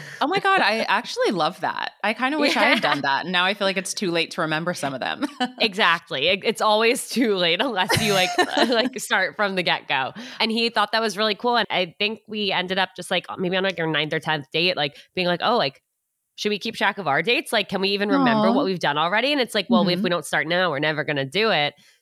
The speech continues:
Speaker 2: So we have a shared iCloud, like, note on the notes app that
Speaker 1: Aw.
Speaker 2: we do. Yeah.
Speaker 1: That is really cute. Oh my gosh. I love that so much. So I can't even imagine, you know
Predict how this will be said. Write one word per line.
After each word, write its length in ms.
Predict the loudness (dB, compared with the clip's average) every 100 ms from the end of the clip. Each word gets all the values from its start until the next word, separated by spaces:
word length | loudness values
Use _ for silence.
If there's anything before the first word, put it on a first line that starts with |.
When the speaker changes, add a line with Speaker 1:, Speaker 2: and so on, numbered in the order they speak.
| -10
Speaker 2:
So 240 | -2 0
we 100 | 2
have 100 | 0
a 160 | -2 -6
shared 800 | -14 -10 0 2 4 4 2 0 -6 _ _ _ 0
iCloud, 680 | 0 0 0 2 2 2 0
like, 180 | -2 -2
note 400 | -2 0 -2 -4 _
on 120 | -2
the 80 | 0
notes 360 | 0 0 -2 -4
app 300 | -4 -4 0
that 160 | 2 4
Speaker 1:
Aw. 140 | 4
Speaker 2:
we 380 | 2 0 -2 -8 -16 _ _
do. 380 | -6 -2 -2 -2 -6 _
Yeah. 460 | -6 -6 -6 -8 -10 -14 _ _ -2
Speaker 1:
That 200 | 0 2
is 180 | 0
really 360 | -2 -2 -2 -4
cute. 420 | -8 -6 -6 -6 -10 -8
Oh 80 | -6
my 140 | -4
gosh. 340 | -4 -4 -4
I 120 | -6 -4
love 180 | -4
that 180 | -2 -4
so 240 | -2 -2 -2
much. 420 | -2 -2 -4 -4
So 440 | 0 2 2 -2 -6 -12 -14 -16 -4
I 180 | 0 0
can't 300 | -2 0 2
even 180 | 2 0
imagine, 520 | -2 0 -2 -2 -2
you 80 | 0
know 380 | 0 0 -2 -6